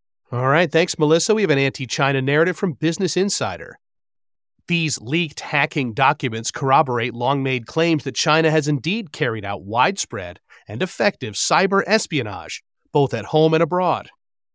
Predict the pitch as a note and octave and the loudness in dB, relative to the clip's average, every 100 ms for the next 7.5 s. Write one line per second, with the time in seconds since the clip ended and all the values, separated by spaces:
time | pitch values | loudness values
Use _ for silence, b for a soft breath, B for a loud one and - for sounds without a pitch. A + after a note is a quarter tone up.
0 | _ _ _ - - F3 F3 F3 F3+ - | _ _ _ -6 -2 2 2 4 0 0
1 | E3+ E3+ F#3 F3 F3+ D#3 D#3 D#3+ F3+ D#3 | 0 2 0 0 0 -2 2 2 2 -4
2 | - D3 D#3 D#3+ D3+ D#3 - C#3+ E3 E3 | 0 2 4 2 2 0 0 0 0 -2
3 | - D3 - B2+ B2 B2 C3+ G#2 B2 A#2 | 0 0 0 -4 -4 -4 -4 -4 -4 -4
4 | - _ _ _ _ _ _ - D3 C#3+ | -8 _ _ _ _ _ _ -2 0 2
5 | B2 C3 C3 A#2+ C3+ C3 G2+ A#2+ C#3+ C#3+ | 2 0 -2 -2 -2 -2 -6 0 0 0
6 | B2 G#2 C#3 C#3 - - D3 B2+ A#2 C3 | -6 -6 -4 -4 -4 0 0 0 -4 -6
7 | - F3 F3 F3 | -2 0 0 -2